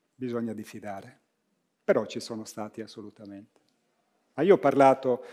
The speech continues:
anche con militari, loro odiano gli extraterrestri perché il militare ragiona sempre con la mentalità del nemico.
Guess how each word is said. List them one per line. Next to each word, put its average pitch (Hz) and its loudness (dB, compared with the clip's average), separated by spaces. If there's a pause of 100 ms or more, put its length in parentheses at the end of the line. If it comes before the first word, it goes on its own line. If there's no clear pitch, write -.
(180)
anche 180 6
con 151 4
militari, 139 4
loro 214 8
odiano 170 6
gli 127 0
extraterrestri 120 -4
perché 131 6
il 202 4
militare 135 4
ragiona 175 4
sempre 165 0
con 151 0 (240)
la 170 4
mentalità 180 4
del 170 4
nemico. 160 -4